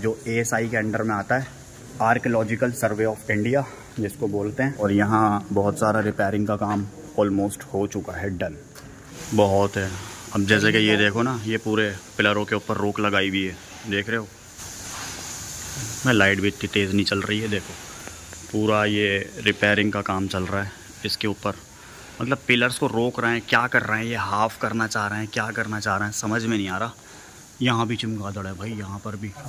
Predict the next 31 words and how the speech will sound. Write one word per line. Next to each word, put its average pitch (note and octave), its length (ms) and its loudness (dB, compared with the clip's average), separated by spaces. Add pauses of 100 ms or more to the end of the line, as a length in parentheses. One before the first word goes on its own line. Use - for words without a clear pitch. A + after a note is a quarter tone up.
(260)
आँख G#2+ 280 0
में C3 140 6
एकदम C3 300 4
जैसे C3 220 2
मैंने C3+ 160 4
ऊपर B2 260 0
देखा A#2 240 0
ना, D3+ 120 0 (180)
मिट्टी A2 360 0
आ G2 120 0
गई। A2 120 -4
भाई A2+ 400 -4
बाहर G#2+ 340 0
निकल G2 200 -2
जाओ, C3 200 2
क्योंकि - 1300 -4 (140)
हालत A2+ 380 0 (300)
बहुत B2 280 2
ज़्यादा A#2 240 0
ख़राब G2+ 280 -4 (120)
है। - 960 -12
देख A2+ 180 4
रहे C3 80 2
हो C#3 80 6
इधर B2 200 2
की B2 140 -2
क्या A#2 200 4
हालत A2+ 320 4
हुई G#2+ 140 0
पड़ी G2+ 260 0
है। F#2+ 160 -4